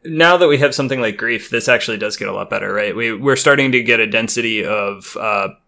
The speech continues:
cards that we can pitch to, to fill the graveyard up a little bit. So, you know, uh, Grief, you, you've got your Cyclers, um, it, maybe this isn't, isn't actually that bad.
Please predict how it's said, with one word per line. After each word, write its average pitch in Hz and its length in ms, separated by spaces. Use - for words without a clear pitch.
cards 117 280
that 117 100
we 110 100
can 98 280
pitch - 640
to, 92 680
to - 200
fill 107 200
the 95 100
graveyard 95 360
up 95 140
a 95 40
little 92 200
bit. 92 220
So, 98 400
you 127 120
know, 104 320
uh, 113 340
Grief, 131 720
you, 120 180
you've 110 420
got 110 180
your 104 120
Cyclers, 110 960
um, 98 760
it, 104 240
maybe 113 240
this 170 200
isn't, 160 360
isn't 131 280
actually 131 300
that 120 180
bad. 110 300